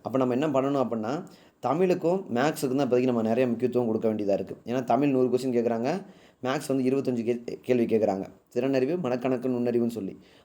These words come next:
அப்படின்னா நம்ம என்ன பண்ணணும்? சிலபஸ் எடுத்து வச்சுக்கிறணும். ஆறுலேருந்து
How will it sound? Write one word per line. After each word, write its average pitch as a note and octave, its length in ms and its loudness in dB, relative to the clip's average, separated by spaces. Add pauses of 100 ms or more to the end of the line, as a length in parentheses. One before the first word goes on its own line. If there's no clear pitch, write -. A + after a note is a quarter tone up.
அப்படின்னா A#2+ 300 -2
நம்ம A#2+ 100 -2
என்ன C3+ 100 2
பண்ணணும்? A#2+ 420 -2
சிலபஸ் C3+ 220 2
எடுத்து A#2+ 240 -2
வச்சுக்கிறணும். A#2 520 -2 (380)
ஆறுலேருந்து D3 600 2